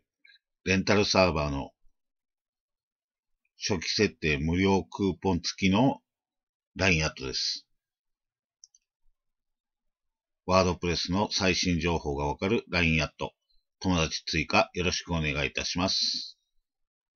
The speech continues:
また、ワードプレスの最新情報が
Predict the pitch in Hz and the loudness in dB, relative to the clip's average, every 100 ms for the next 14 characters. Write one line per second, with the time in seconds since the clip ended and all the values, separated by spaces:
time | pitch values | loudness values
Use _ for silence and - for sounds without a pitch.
0 | _ _ _ _ _ _ _ _ _ _ | _ _ _ _ _ _ _ _ _ _
1 | _ _ _ _ _ _ _ _ _ _ | _ _ _ _ _ _ _ _ _ _
2 | _ _ _ _ _ _ - 110 117 - | _ _ _ _ _ _ -6 2 2 0
3 | _ _ _ _ _ _ - 104 101 101 | _ _ _ _ _ _ -2 2 2 2
4 | 104 104 - 98 107 113 - - 98 - | 2 2 2 2 4 2 -2 0 2 2
5 | 95 87 92 80 80 98 101 | 2 4 2 2 2 2 0